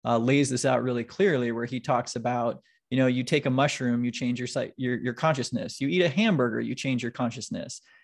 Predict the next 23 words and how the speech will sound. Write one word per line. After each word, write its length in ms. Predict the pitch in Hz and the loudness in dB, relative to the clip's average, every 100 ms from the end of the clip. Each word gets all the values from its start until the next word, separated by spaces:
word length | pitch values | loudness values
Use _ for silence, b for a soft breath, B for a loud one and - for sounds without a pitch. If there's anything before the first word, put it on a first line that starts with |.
| - | -6
And 60 | 127 | -2
if 80 | |
you 60 | 143 | 2
don't 240 | 160 165 | 4 4
eat, 360 | 180 196 180 - 139 | 4 4 2 -4 -2
you 80 | |
know, 80 | 135 | 0
you 120 | 135 | 0
get 140 | 131 131 | 0 -2
hangry, 480 | 113 165 170 127 131 | -2 -2 0 0 -2
you're 120 | 123 | -2
changing 340 | 143 135 127 | -4 -4 -2
your 80 | 120 | -2
consciousness. 720 | 127 113 117 - - - - b b b b _ | -2 -4 -6 -10 -10 -10 -14 b b b b _
So 340 | - 139 131 | 2 4 6
in 180 | 123 185 | 4 2
a 100 | 175 | 2
sense, 720 | - - 190 139 120 - - - | -2 -2 0 0 -2 -8 -12 -10
you 160 | 135 | -8
can't 340 | 131 196 185 - | -2 0 0 -2
separate 800 | - 156 156 143 131 123 117 - | 0 2 2 0 2 0 -2 -6
the 80 | 131 | -10
caffeine 880 | - 127 123 151 151 143 127 123 | -2 -2 -2 -4 -2 0 0 -2